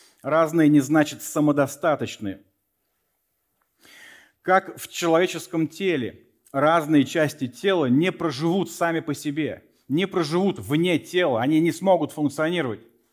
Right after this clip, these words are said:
То же самое и в церкви. Почему это так? По одной простой причине, потому что суверенный Бог так создал и организм человека, и церковь.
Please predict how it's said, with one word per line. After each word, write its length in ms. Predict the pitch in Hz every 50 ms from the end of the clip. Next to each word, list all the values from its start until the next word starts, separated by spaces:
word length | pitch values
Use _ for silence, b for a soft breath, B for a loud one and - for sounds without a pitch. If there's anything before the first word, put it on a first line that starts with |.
| _ _ _ _ _ _ _ _ _ _ _ b b b b b b b b b _ _
То 180 | 185 196 208
же 120 | 202 202 196
самое 480 | 202 - 208 196 190 175 160 143 143
и 100 | - 156
в 80 | 143 -
церкви. 460 | - - 175 165 135 - - 104 - _ _ _ _ _ _ _ _ _ _ _ _ _ _
Почему 440 | - 185 175 - 208 214 226 233 233
это 140 | - 156
так? 320 | 117 - 135 107 101 - _ _ b b b b b b b b b
По 80 | - 135
одной 160 | 143 190 233
простой 280 | 214 208 - - 226 -
причине, 420 | - 202 - - - 240 185 151
потому 160 | 139 170 175
что 160 | - - 156
суверенный 880 | 127 - - - 165 143 120 127 143 143 156 180 190 190 185 185 185 185
Бог 580 | 135 107 98 110 160 165 160 175 170 - - -
так 280 | 180 170 165 147 -
создал 440 | - - - 175 165 151 139 135 135
и 220 | 131 - - 214
организм 560 | 208 202 196 180 190 185 185 180 175 165 170 156
человека, 440 | - - 170 151 151 147 143 139
и 40 | 135
церковь. 400 | 131 - 160 147 123 - 107 92